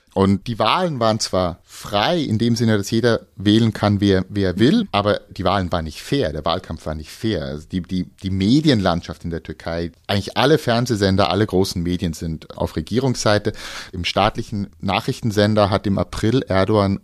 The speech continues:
Speaker 1: zweiunddreißig Stunden Sendezeit gehabt und Kilicdaroglu hatte zweiunddreißig Minuten.
Speaker 2: Mhm.
Speaker 1: Also das heißt, dass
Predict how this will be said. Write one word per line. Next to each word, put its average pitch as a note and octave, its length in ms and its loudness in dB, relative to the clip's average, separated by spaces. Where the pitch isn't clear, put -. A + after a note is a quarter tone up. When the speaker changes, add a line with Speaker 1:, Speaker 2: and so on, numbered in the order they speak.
Speaker 1:
zweiunddreißig G2+ 800 2
Stunden C3 400 -2
Sendezeit A#2 600 2
gehabt A2 380 -2
und F#2+ 100 0
Kilicdaroglu G2 640 0
hatte F2+ 220 -2
zweiunddreißig F2 720 0
Minuten. A2+ 500 0
Speaker 2:
Mhm. F#3+ 200 -4
Speaker 1:
Also F#2+ 400 -2
das G2+ 200 -6
heißt, A2 540 0
dass - 280 -2